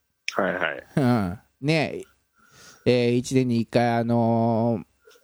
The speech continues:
Speaker 2: 毎年一月のね、最終日曜日に、
Speaker 1: うん。
Speaker 2: 川崎のセルビアンナイトにて、
Speaker 1: うん。
Speaker 2: えー、アルファセンシズの、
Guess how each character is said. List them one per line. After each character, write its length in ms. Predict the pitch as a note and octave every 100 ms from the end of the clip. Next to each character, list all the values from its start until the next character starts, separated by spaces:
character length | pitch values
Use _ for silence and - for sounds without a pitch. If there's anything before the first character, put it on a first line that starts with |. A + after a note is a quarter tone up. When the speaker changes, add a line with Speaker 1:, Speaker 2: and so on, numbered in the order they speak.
| _
Speaker 2:
毎 200 | B2 C3
年 320 | B2 A#2 A#2 B2+
一 240 | C3 F3+
月 340 | F3 E3+ E3+
の 160 | D#3+ D#3
ね、 160 | F3+ F3+
最 300 | - E3 D#3
終 540 | - D3+ D3+ D3 C#3+
日 340 | C3+ C3+ - D#3
曜 160 | C3
日 180 | A2 F#2+
に、 180 | F#2 - _ _ _ _
Speaker 1:
う 60 | G2
ん。 260 | G2+ F2+ - - -
Speaker 2:
川 200 | C3+ C#3
崎 180 | D3 C#3
の 100 | B2+
セ 140 | C#3
ル 100 | D#3+
ビ 140 | F#3 F3
ア 40 |
ン 80 | D#3
ナ 100 | C#3
イ 100 | G#2+
ト 100 | F#2+
に 160 | F#2+ -
て、 200 | E2 - - _ _ _ -
Speaker 1:
う 60 |
ん。 200 | G2 F#2+ D#2 -
Speaker 2:
え 500 | A2 G#2+ G2 F2+ E2
ー、 40 | G#2+
ア 60 |
ル 80 | D3
フ 60 | D#3
ァ 80 | C#3+
セ 120 | C3+
ン 100 | B2
シ 120 | A#2+
ズ 140 | G#2+
の、 380 | G#2 G2+ F#2 C#2+